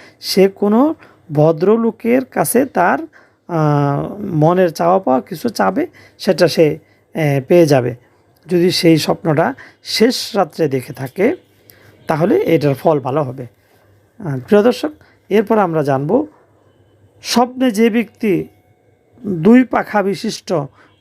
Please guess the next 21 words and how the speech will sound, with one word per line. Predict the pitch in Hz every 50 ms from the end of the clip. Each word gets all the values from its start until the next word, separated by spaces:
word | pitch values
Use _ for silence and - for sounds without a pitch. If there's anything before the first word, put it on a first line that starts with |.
| _ _
ঘোড়ার | 147 160 170 180 190 202 214 220
উপর | 226 190 - 208 180 160 147
সোয়ার | 143 - - - 185 185 180 170
হলো | 139 123 143 139 143 131 120 - _ _ _ _ _ _ _ _ _ _ _ -
তাহলে | 180 175 170 196 214 202 185 160
এর | 160 156 - 165 160 151 -
তাবির | - 165 165 156 170 190 170
হলো | 160 170 165 160 151 139 147 - _ _ _ _ _ _
সে | - - 175
বড় | 156 147 160 175 196 202 190 165 135 131 - _ _ _ _ _ _ _
রাষ্ট্র | 170 160 170 180 196 190 - - - _ 208 202
পরিচালক | 165 170 185 180 180 165 170 170 160 160 160 160 143 - - _ _ _ _ _ _ _ _ _ _ -
হবে | 165 160 160 202 254 320 - _ _ _ _ _ _
যদি | - 151 165 190 175 180 160
সে | - - 170
তার | 160 165 - 160 156 151 131 - _ _ _ _ _ _
যোগ্য | 175 139 160 175 165 156 147 175
হয়, | 151 123 120 117 110 - _ _ _ _ _ _ _ _ _ _ _ _ _ _ _ _ -
নতুবা | 175 196 190 190 262 233 240 202 151 135 131 _ _ _ _ _ _
সে | - - 185 180
নিজের | 190 208 220 202 233 233 202 170